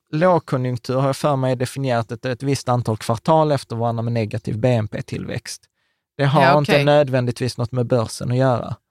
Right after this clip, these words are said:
Speaker 2: Nej, det är
Speaker 1: Så
Speaker 2: skönt att du säger att det finns ett annat kriterium.
Speaker 1: Ja, så att,
Speaker 2: Mm.
Speaker 1: så att det är ju inte ovanligt att börsen vänder innan konjunkturen vänder.
Speaker 2: Ja.
Speaker 1: Är ni med? Så att
Speaker 2: Mm.
Speaker 1: jag tror, jag vet att det är vissa som följer Lars Wilder, en Cornucopias blogg. Han har något som man kallar för konjunkturbarometern.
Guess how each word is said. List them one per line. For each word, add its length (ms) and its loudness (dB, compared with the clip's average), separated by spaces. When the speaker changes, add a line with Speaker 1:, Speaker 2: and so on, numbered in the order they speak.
Speaker 2:
Nej, 260 0
det 100 0
är 40 0
Speaker 1:
Så 60 4
Speaker 2:
skönt 280 4
att 100 -10
du 240 -6
säger 300 -2
att 120 -8
det 80 -8
finns 280 -8
ett 180 -8
annat 300 -2
kriterium. 640 -6
Speaker 1:
Ja, 360 4
så 160 0
att, 200 2
Speaker 2:
Mm. 120 -4
Speaker 1:
så 120 0
att 160 2
det 60 2
är 40 4
ju 60 2
inte 360 0
ovanligt 760 2
att 160 -2
börsen 540 0
vänder 440 0
innan 680 2
konjunkturen 840 2
vänder. 440 -2
Speaker 2:
Ja. 240 2
Speaker 1:
Är 40 2
ni 60 0
med? 380 0
Så 100 0
att 40 4
Speaker 2:
Mm. 120 -2
Speaker 1:
jag 100 0
tror, 240 2
jag 100 2
vet 200 2
att 80 -2
det 80 2
är 40 2
vissa 280 -2
som 140 -2
följer 320 0
Lars 240 0
Wilder, 320 -2
en 120 -8
Cornucopias 680 -8
blogg. 280 0
Han 140 0
har 80 0
något 120 -4
som 80 -10
man 100 -6
kallar 280 -6
för 80 -16
konjunkturbarometern. 1400 -6